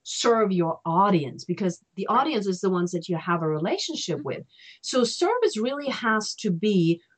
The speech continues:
Speaker 1: from the heart. Do
Speaker 2: Mm-hmm.
Speaker 1: we hope that sooner or later, maybe somebody's gonna help us out?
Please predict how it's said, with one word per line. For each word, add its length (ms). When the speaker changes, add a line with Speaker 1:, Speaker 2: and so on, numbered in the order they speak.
Speaker 1:
from 280
the 120
heart. 680
Do 120
Speaker 2:
Mm-hmm. 120
Speaker 1:
we 160
hope 520
that 180
sooner 380
or 120
later, 340
maybe 320
somebody's 540
gonna 220
help 400
us 300
out? 280